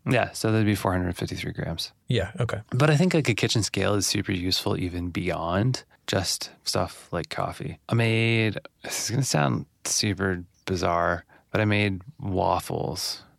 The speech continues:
Speaker 1: That's not bizarre, but
Speaker 2: It's, like, the weirdest thing I've ever heard.
Speaker 1: <laughs> That was so strange. Oh, first of all, fantastic waffle recipe on New York Times.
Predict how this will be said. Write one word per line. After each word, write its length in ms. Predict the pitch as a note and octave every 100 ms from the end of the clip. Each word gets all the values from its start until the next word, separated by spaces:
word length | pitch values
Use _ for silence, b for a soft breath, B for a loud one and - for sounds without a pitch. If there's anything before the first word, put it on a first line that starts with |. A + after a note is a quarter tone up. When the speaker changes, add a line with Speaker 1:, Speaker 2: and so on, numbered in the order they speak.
| - -
Speaker 1:
That's 400 | G#2+ A2 G#2+ -
not 140 | F#2+ -
bizarre, 340 | E2+ D#2 F#2+ B B -
but 360 | G2+ G2 G2+ -
Speaker 2:
It's, 260 | C3 A#2+ -
like, 100 | A2
the 60 |
weirdest 320 | A2 A2+ A#2
thing 160 | B2+ G#2+
I've 100 | G2
ever 200 | G#2 B2+
heard. 300 | C3+ G#2+ G#2 C#3+ A#2
Speaker 1:
<laughs> 100 | -
That 180 | E3+
was 140 | D#3 C#3
so 80 | F#2+
strange. 440 | - A2 A2 G#2+ B B -
Oh, 220 | B2 G#2
first 320 | - B2 A#2+
of 100 | D3
all, 200 | D3 D#3+ B B -
fantastic 920 | - A#2 F#2+ - B2 A2 - G2 -
waffle 400 | G#2 G#2 G2 G#2
recipe 460 | F#2+ F2+ - F#2 F#2+
on 160 | F2+ F2+
New 100 | F#2
York 180 | F2 -
Times. 520 | F#2 F2 E2+ E2+